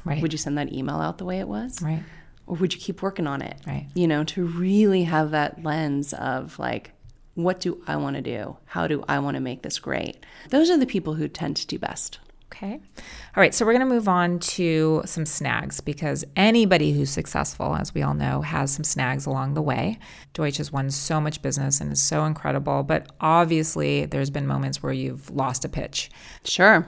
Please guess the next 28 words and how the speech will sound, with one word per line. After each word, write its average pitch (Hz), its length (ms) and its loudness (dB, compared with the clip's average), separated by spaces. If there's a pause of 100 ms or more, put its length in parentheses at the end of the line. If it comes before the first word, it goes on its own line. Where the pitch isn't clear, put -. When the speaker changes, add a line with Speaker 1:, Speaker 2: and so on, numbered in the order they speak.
(100)
Speaker 1:
Um, 160 260 4
explain 269 680 -2
to - 120 -4
people 165 340 0
listening, 143 340 0
'cause 165 100 -2
not 165 140 4
everyone 156 280 2
listening 139 360 0
is 139 80 0
gonna 139 160 -2
be 135 100 0
in 135 80 0
advertising, 139 600 0 (420)
how 214 180 8
much 254 220 6
goes 170 220 8
into 156 180 2
a 147 80 4
pitch 143 260 2
and 143 360 -4
what 170 260 6
it's 180 180 0
like, 143 520 -2
you 147 120 -2
know, 135 360 -2
to - 160 -6
lose. 139 760 -4